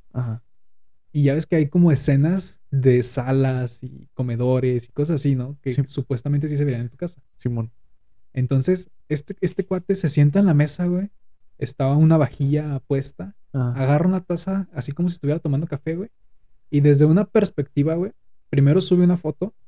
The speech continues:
Speaker 1: Ajá.
Speaker 2: recortada, donde lo enfoca él en esa mesa, tomando un café, o no sé qué era, con una taza, y pensando. Y después, al lado, sale la misma imagen, güey,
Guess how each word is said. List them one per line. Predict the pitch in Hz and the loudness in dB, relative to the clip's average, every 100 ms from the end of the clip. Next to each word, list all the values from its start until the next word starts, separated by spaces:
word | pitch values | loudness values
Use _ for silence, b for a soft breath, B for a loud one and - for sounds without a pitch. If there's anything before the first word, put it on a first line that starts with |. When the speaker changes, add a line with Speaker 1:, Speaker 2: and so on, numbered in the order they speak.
| - | -10
Speaker 1:
Ajá. | 135 123 117 - - - - | -6 -4 -6 -10 -20 -20 -14
Speaker 2:
recortada, | 156 139 127 127 117 135 131 180 - - - - - - - - - - | -4 -2 -2 -4 -2 -2 -2 -2 -8 -20 -20 -20 -20 -20 -20 -20 -12 -4
donde | 131 131 | 0 0
lo | 127 | 0
enfoca | 123 139 135 160 | -2 -4 -2 0
él | 160 190 - - | 0 -2 -4 -4
en | 139 139 | -2 0
esa | 143 170 | -2 -2
mesa, | 156 156 208 220 - - - - - - | -2 -4 -6 -10 -14 -20 -20 -20 -16 -6
tomando | 135 131 147 | -4 -2 -2
un | 156 | -2
café, | 151 143 143 185 - - - | -6 -8 -6 -6 -8 -20 -10
o | 127 | -6
no | 127 | -6
sé | - 143 | -6 -8
qué | 139 | -6
era, | 151 175 - - | -6 -6 -14 -8
con | 131 | -6
una | 147 | -4
taza, | - 143 208 - - _ - - - - - - - - - - - - - | -6 -8 -10 -14 -20 _ -20 -20 -20 -20 -20 -20 -20 -20 -20 -20 -20 -14 -10
y | |
pensando. | - 127 120 135 120 - - - _ - - - - - - - | -8 -8 -6 -6 -8 -14 -20 -20 _ -20 -20 -20 -20 -20 -12 -2
Y | |
después, | 127 123 - 160 165 - - | -2 -2 0 0 0 -6 -10
al | 135 131 | -2 0
lado, | 127 131 165 208 - - | 0 0 0 -4 -12 -14
sale | - 127 143 | -4 0 2
la | 165 143 | 4 4
misma | 160 202 | 4 4
imagen, | 208 196 202 196 | 4 2 0 0
güey, | 214 | -2